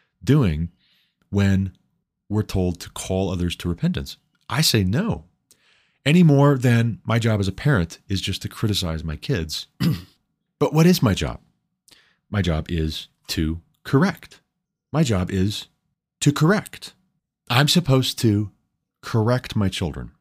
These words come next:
And that means I don't just tell them, "No, that's not good. No, that's not true. No, that's not right. No, you messed up." What I do is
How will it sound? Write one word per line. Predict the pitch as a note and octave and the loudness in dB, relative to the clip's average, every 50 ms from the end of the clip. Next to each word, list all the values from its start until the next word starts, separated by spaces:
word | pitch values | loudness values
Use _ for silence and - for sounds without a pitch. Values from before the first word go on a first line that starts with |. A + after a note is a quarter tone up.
| _ _ _ _ _ _ _ _ _ _ _ _ _ _ _ _ _ _ _ _ - | _ _ _ _ _ _ _ _ _ _ _ _ _ _ _ _ _ _ _ _ -2
And | A#2 A#2+ | 2 2
that | C3 C#3 C3+ C3 | 2 2 2 2
means | B2+ A#2 A2+ A2 G#2+ G#2 - - - _ _ _ | 2 2 4 2 2 0 -4 -8 -14 _ _ _
I | - A2 A#2 | -2 0 2
don't | A2+ C3+ C3+ C#3 C3+ - - - | 4 4 4 4 4 2 -2 0
just | - A#2+ A#2+ A2+ - - - | 2 2 2 2 0 -4 -4
tell | - - A2+ A2 G#2+ G2+ | 0 2 2 2 4 2
them, | F#2 F2 E2 E2 E2+ D#2+ D#2 - _ _ _ _ _ _ _ _ _ - | 2 2 2 0 0 -2 -6 -10 _ _ _ _ _ _ _ _ _ 0
"No, | G#2 G2+ F#2+ | 2 2 4
that's | F#2 F2 E2 - - | 2 2 0 -2 -4
not | E2 - - - | -4 -6 -6 -6
good. | - E2 D#2 D2+ - _ _ | -4 -4 -4 -6 -8 _ _
No, | - F#2+ F#2+ | -2 0 0
that's | F2 F2+ F2 - - | 0 -2 -2 -2 -2
not | F2 D#2+ D2 - | -2 -2 -2 -6
true. | - - E2 D#2 D#2 D#2 - | -6 -4 -2 -2 -2 -4 -4
No, | - F2+ F#2+ G2 | -2 0 0 2
that's | F2+ F2+ F2 - - | 0 0 -2 -2 -4
not | E2+ D#2+ D#2 - | -6 -6 -6 -6
right. | E2+ D#2 D#2 D#2+ - _ _ _ - | -6 -6 -6 -6 -10 _ _ _ 0
No, | F#2+ G2 | 2 2
you | G2+ G2 F#2 | 4 4 4
messed | F2+ F2+ F2 E2+ - - | 2 2 0 -2 -4 -4
up." | D#2 D2 - - _ _ _ _ _ _ _ _ _ _ | -6 -6 -8 -10 _ _ _ _ _ _ _ _ _ _
What | - A2 A#2 | -2 0 2
I | A#2 | 2
do | A2+ A2 B2 C3+ C3 | 4 4 4 6 6
is | G#2+ F#2+ F2+ F2+ F2 F2 - - | 4 4 2 2 0 -2 -6 -10